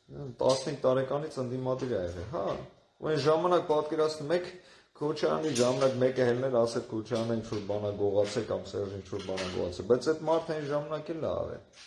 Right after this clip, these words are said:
Այդ մարդը, ասեմ ավելին, արել այն ժա-, իրա կնոջը հանդիպել այն ժամանակ, որ այդ բաները ինքը անում էր։ Իրա կինը իրան սիրել ա, հետ ա ամուսնացել այն ժամանակ, որ ինքը այդ բաները արել ա։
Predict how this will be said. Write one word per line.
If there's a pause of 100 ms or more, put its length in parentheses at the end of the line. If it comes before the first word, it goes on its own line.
(720)
Այդ
մարդը,
ասեմ
ավելին,
արել
այն
ժա-,
իրա
կնոջը
հանդիպել
այն
ժամանակ,
որ
այդ
բաները
ինքը
անում
էր։
Իրա
կինը
իրան
սիրել
ա,
հետ
ա
ամուսնացել
այն
ժամանակ,
որ
ինքը
այդ
բաները
արել
ա։